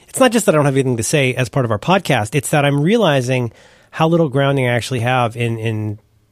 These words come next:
in any of these things that I use on a day-to-day, week-to-week basis. I honestly don't know that much about what's behind them and how it actually works. So as with our rationality episode, can you give us a, a mini listicle on ways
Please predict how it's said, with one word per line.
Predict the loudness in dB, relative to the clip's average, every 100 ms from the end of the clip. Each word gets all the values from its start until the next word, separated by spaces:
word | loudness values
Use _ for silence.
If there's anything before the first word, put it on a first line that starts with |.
| _ -6
in | 0
any | 2 2
of |
these | 0 -2
things | -2 -2 -2
that | 0 0 0 -4 -10
I | -4 -2
use | -2 -4 -4 -2 -2 -4 -6 -8
on | -4 -2
a | -2 -2 -6 -8
day-to-day, | -2 -2 0 -2
week-to-week | -2 -4 -6 -8 -4
basis. | -4 -4 -6 -8 -12 -20 -2
I | 0
honestly | 2 0
don't | 0 -2 -2
know | 0
that | 0
much | 0 -2
about | 0 -2
what's | -2 -4
behind | -4 -2 -2
them |
and | -4
how | -4 -4
it |
actually | -6 -6 -6
works. | -4 -4 -6 -16 -20 -10
So | 2 2 2
as | 0 -2 -2
with | 0 2 0
our | 0 0
rationality | 2 0 0 -2 0 0 0
episode, | -2 -4 -4 -2 -2 -6 -12 -20 _
can | -4 -2
you | 0
give | -2
us | -2 -2
a, | -2 -2 -2
a |
mini | -2 -2
listicle | -2 -4 -6 -4 -2 -2 -4
on | -6 -4
ways | -4 -4 -4 -6 -8